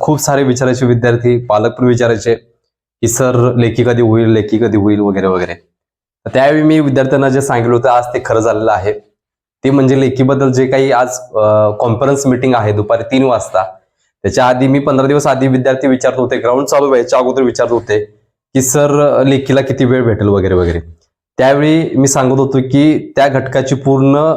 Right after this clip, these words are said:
फिजिकल झाल्यानंतर एक ते दीड महिन्यामध्ये ही लेखी होत असते आणि असतेच. आता एकोणीस तारखेला तुमची,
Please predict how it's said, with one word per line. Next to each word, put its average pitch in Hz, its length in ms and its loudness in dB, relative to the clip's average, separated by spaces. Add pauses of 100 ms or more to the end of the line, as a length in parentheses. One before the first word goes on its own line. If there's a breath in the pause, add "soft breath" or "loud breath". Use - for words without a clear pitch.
(140)
फिजिकल 127 340 2
झाल्यानंतर 127 600 0 (320 loud breath)
एक 147 220 0
ते 160 40 2
दीड 135 180 2
महिन्यामध्ये 127 460 2
ही 120 160 2
लेखी 120 220 0
होत 113 240 0
असते 113 280 -4
आणि 117 120 0
असतेच. 101 480 -2 (420 soft breath)
आता 104 200 -2
एकोणीस 135 400 0
तारखेला 147 380 0
तुमची, 147 600 2